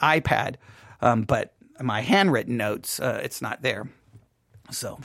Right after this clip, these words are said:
there you go. Are you ready? Ready to do a little sermon review? Thinking caps on. Bibles open to Jeremiah chapter thirteen. Notebooks open. Bible dictionaries open.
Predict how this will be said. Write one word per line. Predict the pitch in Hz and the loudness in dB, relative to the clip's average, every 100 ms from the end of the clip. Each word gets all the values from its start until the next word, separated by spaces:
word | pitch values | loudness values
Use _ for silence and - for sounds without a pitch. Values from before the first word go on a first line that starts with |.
| - | -12
there | 127 98 | -10 -8
you | 120 | -8
go. | - 135 - | -10 -12 -8
Are | 127 | -6
you | 107 | -2
ready? | 113 151 - _ _ _ _ _ _ | -2 -2 -6 _ _ _ _ _ _
Ready | 113 127 | -4 -4
to | |
do | 120 123 | -2 -2
a | |
little | 117 135 | -2 -4
sermon | - 147 139 160 | -2 0 2 2
review? | 156 170 190 190 _ _ - | 0 -2 -4 -8 _ _ 0
Thinking | 165 147 151 | 2 4 4
caps | 156 131 - | 4 2 0
on. | 151 180 208 - - | -2 -4 -10 -14 -4
Bibles | - 151 135 131 | 4 4 4 4
open | 156 160 | 4 6
to | 143 | 4
Jeremiah | 123 156 151 151 147 | 6 6 8 6 6
chapter | 131 143 - 143 | 4 2 2 0
thirteen. | 160 139 160 165 240 - _ _ _ _ _ - | 0 2 0 0 -4 -10 _ _ _ _ _ 0
Notebooks | 185 156 180 - | 2 4 4 6
open. | 185 190 226 254 - _ _ - | 6 6 2 -2 -4 _ _ 2
Bible | 151 180 | 6 8
dictionaries | 202 214 208 208 214 214 | 6 4 4 6 6 8
open. | 226 220 262 | 6 6 4